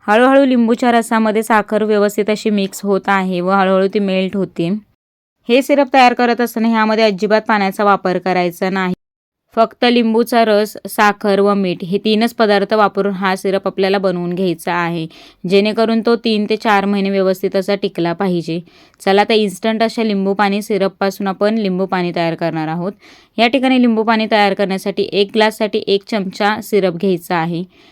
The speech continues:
त्यामध्ये आपल्याला अर्धा चमचा साखर घालायची व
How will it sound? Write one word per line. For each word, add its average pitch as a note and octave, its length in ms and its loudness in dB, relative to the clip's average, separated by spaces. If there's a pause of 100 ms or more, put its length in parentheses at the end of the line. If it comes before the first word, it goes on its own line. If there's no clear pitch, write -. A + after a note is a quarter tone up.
(180)
त्यामध्ये A3+ 360 2
आपल्याला A3 400 0
अर्धा G3+ 320 0
चमचा G#3 360 -4
साखर F#3+ 420 -2
घालायची F3+ 600 -2 (380)
व F3+ 60 -2